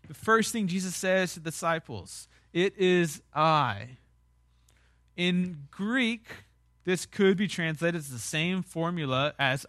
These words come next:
"I am." This is a very significant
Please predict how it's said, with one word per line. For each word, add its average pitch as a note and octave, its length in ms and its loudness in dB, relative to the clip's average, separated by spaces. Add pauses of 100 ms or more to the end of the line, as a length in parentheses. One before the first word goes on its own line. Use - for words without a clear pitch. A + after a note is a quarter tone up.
"I D#3+ 420 4 (200)
am." C3 560 -4 (1800)
This E3+ 180 2
is F#3 60 -4
a G#3+ 60 0
very G#3 220 6
significant F#3 1120 0